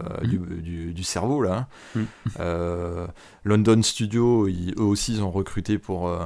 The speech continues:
Speaker 2: un jeu V R, donc, euh, est-ce que c'est ça ? Est-ce qu'ils ont changé de projet ? Est-ce que ça pourrait être, euh, Firesprite qui, euh, qui, qui prend le relais ? Enfin bon, euh, tout est possible et inimaginable, donc, euh,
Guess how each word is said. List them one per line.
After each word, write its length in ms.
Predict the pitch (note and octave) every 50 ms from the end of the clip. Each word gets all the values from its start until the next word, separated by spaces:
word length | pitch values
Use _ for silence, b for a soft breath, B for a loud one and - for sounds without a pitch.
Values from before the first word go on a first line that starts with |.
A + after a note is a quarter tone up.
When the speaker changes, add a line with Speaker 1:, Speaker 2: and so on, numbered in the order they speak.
| - -
Speaker 2:
un 120 | G2+ F#2+
jeu 120 | E2 F#2 F#2+
V 320 | F2 G2 G2+ A2 C3+ D3+
R, 120 | D#3+ C3+ G#2+
donc, 260 | F#2+ F#2+ F#2 - -
euh, 420 | F#2+ F#2 F2+ F2 F2 F2 F2 F2 F2+ - - - - _ _ - - _ -
est-ce 140 | F#2 - -
que 100 | - F#2
c'est 160 | - - G2+
ça ? 440 | F#2+ - B2 A#2+ C3 C#3+ D3+ - - -
Est-ce 180 | G#2+ G2 -
qu'ils 300 | - A2 G#2+ G#2 F#2+ G2+
ont 80 | G2+ F#2+
changé 300 | - - A2+ F#2+ G#2 G2+
de 40 | -
projet ? 360 | - - A2+ G#2 F#2+ A#2 A#2
Est-ce 140 | G#2+ - -
que 80 | G2+
ça 120 | F2+ - F#2
pourrait 240 | E2 - F2+ F#2+
être, 180 | F#2+ - - G2
euh, 140 | F2+ F2+ F2+
Firesprite 680 | - - F#2 F#2 F#2 - - - A2+ G#2+ G2+ E2+ -
qui, 300 | - - - F2+ F2 E2+
euh, 200 | E2+ E2 E2 E2 E2 E2 E2 E2 E2+ - - - _ b b b b b b b b -
qui, 160 | - F2+ -
qui 160 | - - -
prend 180 | - - - G2
le 80 | G2 G2
relais ? 400 | F#2 G#2 A2 A#2+ D3 D#3 E3 D3+
Enfin 220 | B2 - - G2+
bon, 260 | F2+ G2 G2+ G2 F2 D#2+
euh, 200 | D#2+ D#2+ D#2 D#2+
tout 220 | - - G#2 - A2
est 20 | F2
possible 360 | - A2 - - C3 A#2 A2
et 60 | F#2+
inimaginable, 720 | F2+ F#2 F#2 F2+ F2+ F#2 F2+ F2+ G#2+ - F#3 F#3 B2 G2+
donc, 260 | F#2 G2 G2+ F#2 - G#2
euh, 400 | F#2+ F#2 F2+ F2+ F2+ F2 F2